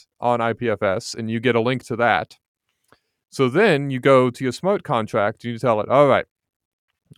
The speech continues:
we're gonna have twenty tokens, and each of those tokens is gonna point to whatever address you have." And then you would pay, you would have to pay the,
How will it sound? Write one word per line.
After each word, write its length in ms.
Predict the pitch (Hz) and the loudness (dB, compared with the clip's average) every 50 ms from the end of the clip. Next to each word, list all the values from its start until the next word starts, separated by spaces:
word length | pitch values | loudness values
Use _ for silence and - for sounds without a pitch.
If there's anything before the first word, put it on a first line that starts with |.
| _ - | _ 0
we're 160 | 135 151 156 | 2 4 4
gonna 220 | 143 151 135 123 | 4 2 0 0
have 600 | 131 135 135 135 131 127 123 117 110 101 - - - | 0 2 2 2 4 4 2 2 0 -2 -8 -18 -14
twenty 300 | - - 185 190 185 160 | -8 -6 -4 -2 -2 0
tokens, 600 | - 151 123 110 - - - _ - - - - _ _ _ _ _ _ _ _ - | 2 2 2 2 0 -4 -14 _ -18 -20 -20 -20 _ _ _ _ _ _ _ _ -8
and 120 | 123 123 143 | -4 -4 -2
each 160 | 156 151 - | -4 -4 -4
of 60 | 151 | -2
those 220 | 147 147 143 - | -2 -2 -2 -2
tokens 440 | - 170 151 143 139 156 147 147 139 | -2 -2 -2 0 -2 -4 -6 -8 -8
is 80 | 127 123 | -8 -6
gonna 200 | - 143 131 113 | -6 -6 -6 -6
point 340 | - - 143 139 113 - - - | -4 -4 -4 -4 -4 -8 -12 -10
to 420 | - 135 131 123 117 113 107 104 113 _ _ _ _ _ _ _ _ _ _ _ - | -6 -2 -2 0 0 -2 -4 -6 -10 _ _ _ _ _ _ _ _ _ _ _ -10
whatever 580 | 127 123 143 147 147 139 123 135 131 127 120 - | -2 2 4 6 6 6 6 6 6 4 4 2
address 480 | 110 120 123 123 120 123 113 107 - - | 2 2 2 2 2 0 -2 -2 -2 -6
you 100 | 110 101 | -8 -6
have." 320 | 107 - - - _ _ _ _ _ _ _ _ _ _ _ _ _ _ - | -6 -6 -8 -10 _ _ _ _ _ _ _ _ _ _ _ _ _ _ -6
And 180 | 127 127 123 | -4 -4 -2
then 540 | 120 160 196 175 135 123 127 139 151 143 127 - | 0 2 4 4 4 4 2 0 -4 -8 -10 -8
you 400 | 131 131 127 127 127 123 123 117 | -4 -2 0 0 0 0 0 0
would 560 | 120 123 120 120 113 107 107 104 95 113 - _ | 0 2 4 4 4 4 2 0 -2 -4 -10 _
pay, 560 | - - 180 185 147 127 117 120 143 185 - _ - | -4 0 2 2 4 2 2 0 -2 -4 -8 _ -8
you 140 | 131 127 123 | -4 -2 2
would 60 | 120 | 4
have 160 | 127 120 - | 4 2 2
to 60 | - - | 0 -4
pay 280 | - 147 135 131 123 | -4 -2 0 0 -2
the, 340 | 117 120 123 120 117 107 - | -2 -4 -4 -4 -6 -6 -8